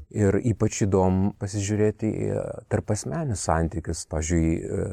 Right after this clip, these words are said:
partnerystės arba šeimos santykius, kaip tas melas arba ap-, apgaulė tuose santykiuose vyrauja netgi. Ir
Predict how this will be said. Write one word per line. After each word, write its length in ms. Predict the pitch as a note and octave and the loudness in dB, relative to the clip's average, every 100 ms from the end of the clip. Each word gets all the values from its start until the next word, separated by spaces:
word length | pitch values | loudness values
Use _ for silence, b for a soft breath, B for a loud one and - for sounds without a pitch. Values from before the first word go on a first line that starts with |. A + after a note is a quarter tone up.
| F#2+ | -6
partnerystės 920 | - G2+ F#2 E2+ F#2 G#2+ - F2+ E2 - | 0 2 4 4 4 0 -2 -6 -6 -6
arba 420 | E2 D#2 D2 D#2+ | -6 -6 -2 -2
šeimos 480 | D#2+ G#2+ F2+ F2+ G#2 | -2 -2 0 0 0
santykius, 600 | F#2+ F2+ E2+ - E2 D#2+ B B B B - | -2 -2 -2 -4 -4 -6 B B B B -2
kaip 200 | A2+ - | -2 2
tas 200 | G2 - | 0 2
melas 600 | F#2+ F#2 A2 G2 F2 - | 2 2 2 0 0 -2
arba 320 | E2+ F2 E2+ E2+ E2+ | 0 2 4 4 2
ap-, 120 | - - | -2 -4
apgaulė 720 | F2 F2+ F2 F2 G2+ F#2+ F2+ E2+ B B B B - F2+ | -4 0 2 4 4 4 2 0 B B B B -14 -6
tuose 280 | G#2+ - C3 | -4 -2 -2
santykiuose 1000 | G#2 F2+ E2+ E2+ - D#2+ - - D#2+ D#2 | 0 0 0 -2 -2 -2 -2 0 0 2
vyrauja 560 | F#2+ A#2 A#2+ E2+ D#2+ D#2 | 2 4 4 4 4 2
netgi. 480 | D#2 D2 D2+ D#2+ E2+ | 0 -2 -4 -4 -2
Ir 320 | F2+ F2 E2 | 2 0 0